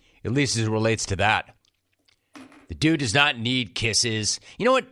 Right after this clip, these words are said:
Mayo, he doesn't need the billionaire planting one on his lips or his cheek. He doesn't need a kiss. You know what he needs?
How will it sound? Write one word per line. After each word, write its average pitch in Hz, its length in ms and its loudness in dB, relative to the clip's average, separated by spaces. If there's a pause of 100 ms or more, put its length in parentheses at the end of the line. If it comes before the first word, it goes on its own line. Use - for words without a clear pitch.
(100)
Mayo, 202 580 0
he - 180 -6
doesn't 214 340 0
need 135 800 0 (160)
the 110 240 -2
billionaire 117 840 2 (300)
planting 165 500 -2
one 131 180 0
on 127 180 0
his 107 160 -6
lips 120 480 0 (140)
or 135 100 -2
his 117 140 -2
cheek. - 480 -2 (240)
He 247 100 -2
doesn't 226 300 0
need 123 680 0 (140)
a - 80 -4
kiss. - 500 0 (200)
You 151 80 -4
know 208 60 2
what 208 100 2
he 214 100 2
needs? 226 380 0